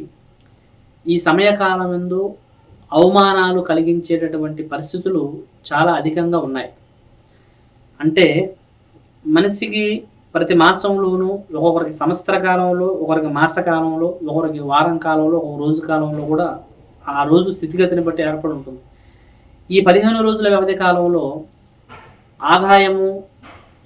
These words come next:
సుఖపడే యోగము, ఖర్చు పెట్టే యోగము, అవమానపడే యోగము,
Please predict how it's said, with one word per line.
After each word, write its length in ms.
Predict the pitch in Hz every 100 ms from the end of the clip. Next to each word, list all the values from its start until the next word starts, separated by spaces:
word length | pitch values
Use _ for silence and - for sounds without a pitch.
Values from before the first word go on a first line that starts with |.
| -
సుఖపడే 420 | 175 185 190 185
యోగము, 460 | 180 170 170 170 170 175 - - - _ _ -
ఖర్చు 280 | 160 156 202
పెట్టే 300 | 190 180 175
యోగము, 480 | 170 165 156 156 160 165 - - - _ -
అవమానపడే 680 | 320 185 190 185 175 170 165
యోగము, 460 | 156 156 156 156